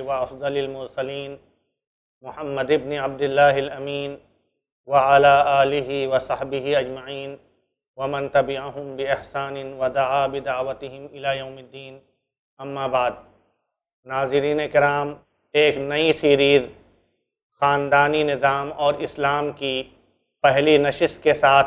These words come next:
آپ کے سامنے حاضر ہوں۔ ناظرین کرام، آپ تمام لوگوں کو اندازہ ہوگا کہ خاندانی نظام ہی وہ نظام ہے جو ایک فرد کو دوسرے فرد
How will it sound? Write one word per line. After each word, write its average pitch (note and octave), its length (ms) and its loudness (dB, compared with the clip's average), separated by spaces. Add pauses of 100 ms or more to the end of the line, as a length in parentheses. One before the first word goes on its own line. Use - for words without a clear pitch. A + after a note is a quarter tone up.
(100)
آپ C#3 340 0
کے C#3+ 120 0
سامنے C3+ 420 -4
حاضر B2 300 -8
ہوں۔ A2+ 160 -18 (1160)
ناظرین D3 600 -2 (120)
کرام، D#3 420 2 (720)
آپ D3 320 4
تمام D#3 400 0
لوگوں D#3+ 320 0
کو D#3+ 120 0
اندازہ D3+ 440 2
ہوگا D3 480 2 (600)
کہ D3+ 100 2 (120)
خاندانی D3+ 720 0
نظام D#3 560 0
ہی E3 280 -4
وہ C#3+ 200 -6
نظام C#3+ 580 -6
ہے D#3 260 -2 (680)
جو D#3+ 500 4 (440)
ایک D3+ 300 4 (120)
فرد D#3 420 4
کو E3 200 4
دوسرے D3+ 560 0
فرد D#3 340 2